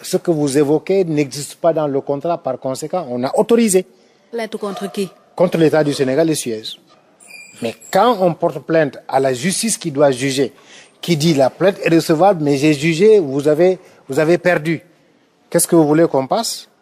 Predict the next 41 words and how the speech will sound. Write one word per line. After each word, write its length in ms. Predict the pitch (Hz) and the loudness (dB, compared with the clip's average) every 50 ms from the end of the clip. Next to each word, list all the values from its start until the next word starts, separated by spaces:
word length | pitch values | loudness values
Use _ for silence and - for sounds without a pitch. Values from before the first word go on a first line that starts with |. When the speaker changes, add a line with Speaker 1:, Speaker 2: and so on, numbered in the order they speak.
| _ _ _ _ _ _ _ _ _ _ | _ _ _ _ _ _ _ _ _ _
Speaker 1:
Qu'on 160 | - 151 147 | -6 -4 -4
dise 240 | 147 139 156 170 185 160 | -4 -4 -6 -10 -8 -6
à 100 | 160 151 | -6 -6
Suez, 220 | - - 175 180 160 151 | -4 -2 -4 -4 -2 -2
malgré 340 | 170 160 165 156 151 165 | -2 -2 -2 -2 -4 -4
tout, 120 | 160 196 170 | -4 -6 -6
tu 120 | - 175 156 | -6 -2 0
vas 140 | 170 170 | 0 0
sortir 260 | 156 175 165 - - 175 | 0 -2 -4 -4 -6 -6
de 80 | 170 | -6
ce 80 | 170 185 | -6 -4
pays. 280 | 175 190 175 135 95 - _ _ _ _ _ _ _ _ _ _ _ _ _ _ _ _ _ _ _ _ _ _ _ _ _ _ _ _ _ - | -4 -2 -4 -4 -4 -8 _ _ _ _ _ _ _ _ _ _ _ _ _ _ _ _ _ _ _ _ _ _ _ _ _ _ _ _ _ -8
Il 120 | - - | -4 -4
appartient 480 | 208 - - - - - - 175 208 202 | -4 -4 -4 -8 -12 -6 -2 0 0 2
maintenant 380 | 139 120 110 113 147 214 226 | 0 -2 -4 -2 -2 -2 -2
à 60 | 156 120 | -2 -4
l'État 280 | 123 117 - 156 165 | -6 -4 -2 -2 -2
de 120 | 147 127 120 | 0 -2 -4
dire, 320 | 110 123 185 254 294 277 - _ | -4 -4 -4 -4 -4 -6 -8 _
est-ce 180 | - 131 - - | -8 -8 -8 -2
que 240 | - 233 277 311 - - - - - - - - - | 0 0 0 0 -2 -6 -16 -20 -20 -20 -20 -14 -6
ce 180 | - - - 139 | -2 -2 0 0
que 120 | - - | 0 2
les 200 | 131 120 120 117 | 2 4 2 2
personnes 500 | - - - 180 180 - - 185 175 160 | 0 -2 0 0 0 2 2 0 2 2
là 160 | 143 139 123 | 2 0 0
disent, 560 | 110 110 135 185 220 247 254 - - - - _ _ _ _ | 0 -2 -2 0 0 0 -2 -4 -6 -12 -16 _ _ _ _
il 80 | - 131 | -4 0
y 40 | 156 | 0
a 80 | 180 | 2
une 200 | 170 151 127 127 | 2 0 -2 2
dose 200 | 127 185 190 151 | 2 2 2 2
de 80 | 123 123 | 0 -2
vérité. 500 | 113 127 135 151 190 196 - 269 226 - - - - - - | 0 2 4 4 2 2 2 0 0 -2 -6 -18 -20 -18 -12
Speaker 2:
Qu'est-ce 200 | - 269 - - | -8 -8 -6 -4
Speaker 1:
Mais 60 | - 269 | -4 -2
Speaker 2:
que 60 | 220 | -2
vous 100 | 226 202 | -2 -2
soupçonnez 500 | - 214 190 - - 185 170 175 170 160 | -2 -4 -4 -4 -4 -4 -2 -2 -4 -4
de 80 | 156 | -6
corruption ? 520 | 151 - 151 147 156 143 - - 139 135 | -6 -8 -10 -10 -10 -12 -10 -10 -8 -10